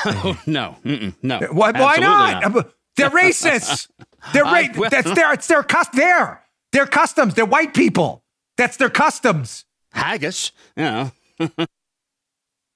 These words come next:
Speaker 2: I mean, did, did I
Speaker 1: Yeah.
Speaker 2: grow up like my Irish friends eating shepherd's pie?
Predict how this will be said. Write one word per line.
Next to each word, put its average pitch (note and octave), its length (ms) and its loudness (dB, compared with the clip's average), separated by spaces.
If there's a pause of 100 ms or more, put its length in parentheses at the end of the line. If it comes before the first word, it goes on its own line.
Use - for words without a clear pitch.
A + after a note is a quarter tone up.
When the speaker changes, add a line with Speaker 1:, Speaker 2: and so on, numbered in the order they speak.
(440)
Speaker 2:
I G#3 100 0
mean, A3+ 360 0 (180)
did, F#3+ 100 2
did F3+ 240 0
I F#3 160 2
Speaker 1:
Yeah. G3+ 80 -2
Speaker 2:
grow A3 260 2
up A#3 320 0 (460)
like F3+ 160 0
my F3+ 160 0
Irish F#3+ 380 -2
friends A3 340 0
eating E3+ 440 0 (500)
shepherd's F3+ 500 0
pie? G#3 480 0